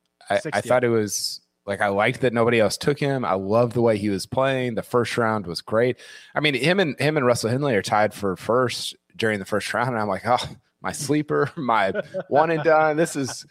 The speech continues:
Speaker 1: this is lights out. This is, you know, trifecta here." And he just, I,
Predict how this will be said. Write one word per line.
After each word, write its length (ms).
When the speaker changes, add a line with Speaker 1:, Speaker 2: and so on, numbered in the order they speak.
Speaker 1:
this 200
is 140
lights 320
out. 280
This 160
is, 140
you 160
know, 260
trifecta 640
here." 520
And 600
he 180
just, 320
I, 180